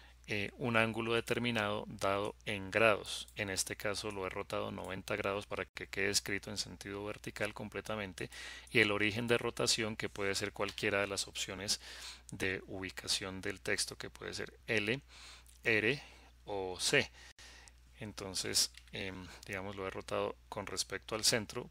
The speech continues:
pues como siempre va a quedar centrado, entonces no se ve en este caso el efecto de la rotación.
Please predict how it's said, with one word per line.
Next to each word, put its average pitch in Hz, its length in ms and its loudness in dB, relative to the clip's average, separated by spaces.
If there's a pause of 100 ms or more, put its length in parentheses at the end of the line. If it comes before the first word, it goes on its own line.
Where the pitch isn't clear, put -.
pues 95 240 0
como 95 300 -6
siempre 107 340 0
va 107 80 4
a 104 60 -2
quedar 104 260 4
centrado, 110 580 0
entonces 95 480 -10
no 95 180 -6
se 104 280 -4
ve - 340 -6
en 101 120 -8
este 90 260 -6
caso - 260 -4
el 101 80 -4
efecto - 400 -8
de 95 60 -6
la 92 100 -2
rotación. 92 480 -6